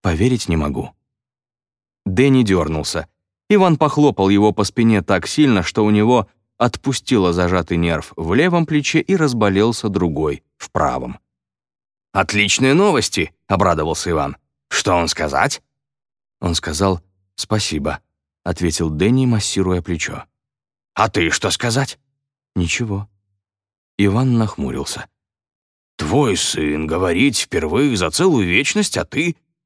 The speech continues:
ничего?» «Знаю, знаю, поверь. Я пытался, но... ну, не смог».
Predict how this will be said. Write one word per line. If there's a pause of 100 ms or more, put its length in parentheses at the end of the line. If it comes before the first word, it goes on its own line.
(160)
ничего?» (680)
«Знаю,
знаю,
поверь. (200)
Я
пытался,
но... (560)
ну,
не
смог».